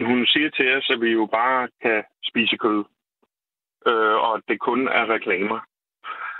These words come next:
Men efterfølgende bliver der jo også sagt, at, øh, der skal afgifter på kød, og der skal afgifter på, eller mere afgifter, øh, på kødet, og, øh, og det vil jo resultere i, at vi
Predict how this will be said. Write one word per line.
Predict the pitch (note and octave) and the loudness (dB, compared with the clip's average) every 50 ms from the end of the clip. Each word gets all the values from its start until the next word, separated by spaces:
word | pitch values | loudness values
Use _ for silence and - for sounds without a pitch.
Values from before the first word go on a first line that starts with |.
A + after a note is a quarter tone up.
| - - - | -16 -4 0
Men | A#2+ A#2+ A#2 A2+ A#2 A#2+ - C#3+ C#3 | 0 2 2 2 0 0 0 0 -2
efterfølgende | C3+ - D#3+ - - D3 C3 A#2 A#2+ A#2 A2+ G#2 | -2 -4 -4 -2 -2 0 0 0 0 0 -2 0
bliver | G2+ A#2 A2+ | 0 0 2
der | A2 G#2+ | 2 2
jo | G#2 G#2+ A2+ | 2 2 0
også | B2 C3 - - A#2+ | 0 0 0 0 0
sagt, | A#2 A#2 A#2 - - - - B2+ - | 0 0 -2 -6 -12 -14 -14 -4 -2
at, | A#2+ A#2 A2 - _ - A#2+ A2+ | 0 0 0 -4 _ 0 2 2
øh, | A2 A2 G#2+ G#2+ G#2 G#2 G#2 G2+ G2+ G2+ G2 - - | 4 4 4 4 4 4 4 4 4 4 2 2 2
der | - A2 G#2+ | 0 0 0
skal | - - A2 - G#2+ A2+ | 0 0 0 2 2 0
afgifter | A#2 A#2 - C3 A#2+ - A#2+ A2 - | 0 0 -2 -2 -2 -2 -4 -6 -6
på | - - - | -12 -6 -2
kød, | C3 B2+ C3+ C#3+ C#3+ D#3 _ _ _ _ _ _ _ _ _ _ _ _ _ - | -2 0 0 -2 -4 -8 _ _ _ _ _ _ _ _ _ _ _ _ _ 0
og | A2+ A2 A2 G#2+ G#2+ G#2 G#2 G2+ G2+ - | 0 2 2 2 2 2 2 0 0 0
der | A2 G#2+ | -2 -2
skal | G2+ - A#2 A2 | -2 -4 -4 -2
afgifter | - G#2+ A2+ A2+ A2 - B2 A2+ - - A#2 A2 - _ | -2 0 0 -2 -2 -2 -2 -2 0 -2 -4 -4 -4 _
på, | - A2 G#2 G2+ G2+ G#2 - _ - - - - - - - - | -2 0 0 0 -2 -4 -8 _ -20 -18 -16 -12 -12 -12 -6 -2
eller | - A#2+ A#2 A2+ | 0 0 2 2
mere | A2+ A#2+ C3 C#3 C#3+ C3 A2 G#2+ | 2 2 2 2 2 2 2 0
afgifter, | A2+ A#2 - - A#2+ A2 - - A#2 A2 G#2+ G#2 G#2 G2+ G2 G2 G2+ G2+ G#2+ G#2+ | 0 0 0 -2 -2 -2 -2 -2 0 0 2 0 0 0 0 -2 -2 -4 -2 -2
øh, | G#2+ A2 A2 A2 A2+ A2+ A2+ A2+ A#2 A#2 A#2 A2+ A2+ - | -2 0 2 2 2 4 2 2 2 0 -2 -2 -2 -4
på | - A#2+ A2+ - | -4 -4 -2 0
kødet, | C3 B2+ A#2+ A#2+ B2+ B2 - - - - A2+ A2 | 0 2 2 2 0 0 -2 -2 -2 0 0 0
og, | G#2+ G#2+ G#2+ G#2+ G#2+ G#2+ | 0 0 0 0 2 2
øh, | G#2 G2+ G2+ G2+ G2 G#2 G2+ G#2 G2+ _ _ - _ _ _ _ | 2 2 2 0 -2 -4 -8 -12 -12 _ _ -20 _ _ _ _
og | - - - | -2 -2 0
det | - C3+ | 0 0
vil | C3+ | 0
jo | C#3 B2 | 0 0
resultere | A2+ A2+ G2+ F#2+ - - - - A#2 A2+ G#2+ G#2 A2 | 0 0 0 -2 -2 -2 -2 0 0 0 -2 -2 -2
i, | A2 A2 - - - | -2 -4 -4 -4 -2
at | G#2+ G#2+ | -2 0
vi | G2+ | 0